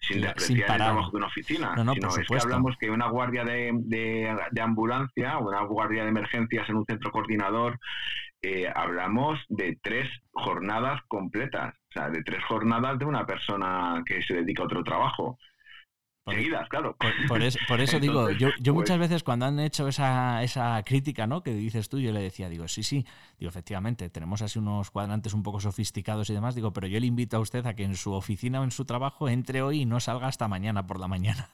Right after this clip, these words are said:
Speaker 2: <laughs> y sí, y tenga todo,
Speaker 1: Bueno, que
Speaker 2: todo el día
Speaker 1: Claro, claro, Eduardo.
Speaker 2: ahí, pues,
Speaker 1: <laughs> Y es que aparte
Speaker 2: reuniones, ahí a tope. Digo, so-,
Speaker 1: Perdona.
Speaker 2: sí,
Speaker 1: Y,
Speaker 2: sí.
Speaker 1: y es que aparte, aparte,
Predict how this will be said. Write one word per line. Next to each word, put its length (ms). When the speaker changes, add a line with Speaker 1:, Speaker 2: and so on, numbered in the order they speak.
Speaker 2:
<laughs> 160
y 80
sí, 280
y 140
tenga 280
todo, 160
Speaker 1:
Bueno, 180
que 80
Speaker 2:
todo 180
el 120
día 380
Speaker 1:
Claro, 20
claro, 220
Eduardo. 380
Speaker 2:
ahí, 460
pues, 200
Speaker 1:
<laughs> 20
Y 20
es 80
que 60
aparte 380
Speaker 2:
reuniones, 280
ahí 260
a 80
tope. 480
Digo, 180
so-, 120
Speaker 1:
Perdona. 240
Speaker 2:
sí, 380
Speaker 1:
Y, 20
Speaker 2:
sí. 260
Speaker 1:
y 40
es 120
que 80
aparte, 520
aparte, 600